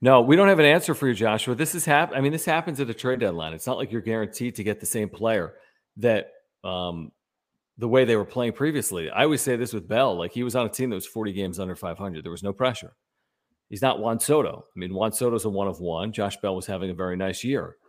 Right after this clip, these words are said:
How is Bell dealing with his teammates and the adversity and playing in a pennant race? Right now, not dealing with it very well. Hopefully, it changes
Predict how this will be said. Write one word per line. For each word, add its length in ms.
How 240
is 100
Bell 200
dealing 280
with 80
his 100
teammates 640
and 140
the 80
adversity 800
and 400
playing 240
in 60
a 40
pennant 300
race? 400
Right 180
now, 180
not 320
dealing 240
with 120
it 60
very 220
well. 340
Hopefully, 640
it 100
changes 560